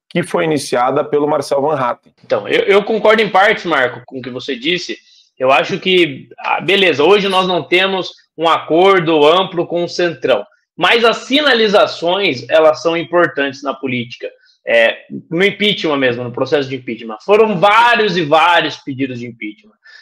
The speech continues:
Speaker 2: foram várias e várias pressões, várias e várias manifestações,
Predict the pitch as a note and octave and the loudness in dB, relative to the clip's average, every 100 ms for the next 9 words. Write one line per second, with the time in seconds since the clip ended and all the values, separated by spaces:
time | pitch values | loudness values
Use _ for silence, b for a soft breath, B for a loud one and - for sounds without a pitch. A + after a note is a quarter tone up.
0 | b G3 A3+ A#3+ F#3+ G3+ A3+ A#3+ A3 F#3+ | b 2 4 4 4 4 4 4 2 2
1 | D#3+ E3+ F3 E3+ - E3+ D#3 C#3 C3+ B2 | 2 2 2 0 0 -2 -2 -2 -4 -4
2 | B2+ b _ E3 A#3 C4 A#3 F#3 F#3+ G3 | -10 b _ 2 4 4 2 2 2 2
3 | F#3 E3 G3+ G3+ F3+ F3 D#3 - A#2 B2 | 0 -2 -2 -2 -4 -4 -6 -6 -12 -14